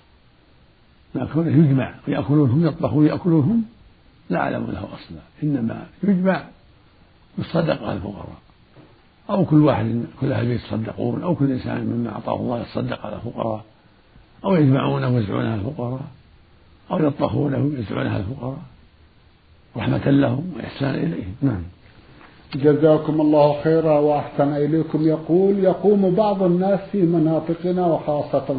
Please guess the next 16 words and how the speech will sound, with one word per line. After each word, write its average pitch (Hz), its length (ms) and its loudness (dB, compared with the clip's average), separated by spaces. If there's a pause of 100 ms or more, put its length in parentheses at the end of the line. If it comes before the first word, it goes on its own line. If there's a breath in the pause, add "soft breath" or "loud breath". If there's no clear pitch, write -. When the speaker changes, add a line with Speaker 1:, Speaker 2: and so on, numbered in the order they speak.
Speaker 2:
في 139 180 -2
شهر 135 300 -2
رمضان 135 460 -2
المبارك 160 600 0 (560 loud breath)
بتأجير 143 880 2
قارئ 156 640 4
يقرأ 180 600 0
القرآن 175 760 -2
عن 170 300 -2
الأموات 156 720 -2 (300)
مقابل 143 760 2
عشر 165 600 -2
ريالات 156 640 -2
عمانية 143 640 0
للختمة 151 800 -4
الواحدة، 123 800 -2